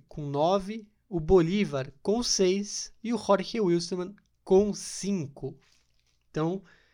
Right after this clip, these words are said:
Jorge Wilstermann, que tava já morto na competição, acabou definindo o grupo, né, Douglas?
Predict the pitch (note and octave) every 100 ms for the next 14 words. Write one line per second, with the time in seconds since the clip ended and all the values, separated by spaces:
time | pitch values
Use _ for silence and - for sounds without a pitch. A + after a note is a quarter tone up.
0 | _ _ - D#3 D#3 E3 D#3 D#3+ G3 F#3
1 | E3+ C#3+ D#3+ D#3 D3+ - E3+ D3 D3 D3+
2 | C3+ C#3+ G3 G#3 E3 C#3 C#3 C3+ D#3+ -
3 | D#3 E3+ F3+ E3 E3 D#3+ G#3 G#3 G#3+ E3
4 | D#3+ E3+ E3+ F3 C#3+ C#3 C3+ D3 D3 C3
5 | C3 C3+ -